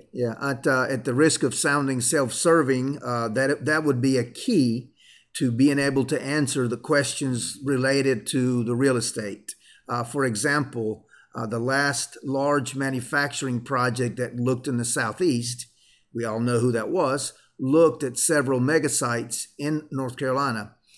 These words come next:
We had done the due diligence on, uh, on all of those sites that were looked. In addition to that, we were, um, brought into the conversation and actually gave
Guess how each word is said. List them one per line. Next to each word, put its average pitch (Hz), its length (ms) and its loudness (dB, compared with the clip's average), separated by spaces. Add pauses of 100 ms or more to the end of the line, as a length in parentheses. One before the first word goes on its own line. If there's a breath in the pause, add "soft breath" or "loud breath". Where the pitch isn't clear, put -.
(240 soft breath)
We 156 200 6
had 135 200 2
done 156 260 4
the 135 60 2
due 127 180 2
diligence 123 680 2
on, 123 440 -2
uh, 117 240 -6
on 120 380 -4
all 147 320 2
of 123 100 2
those 117 260 0
sites 120 360 -2
that 127 140 -4
were 117 160 -4
looked. 156 460 4 (500 soft breath)
In 147 180 2
addition 139 520 2
to 135 120 -4
that, 113 360 -4 (260)
we 131 300 2
were, 117 440 -2 (360 soft breath)
um, 117 580 -4
brought 151 540 2
into 147 360 2
the 127 100 2
conversation 135 1000 0
and 123 120 -2
actually 131 520 -2
gave 135 600 0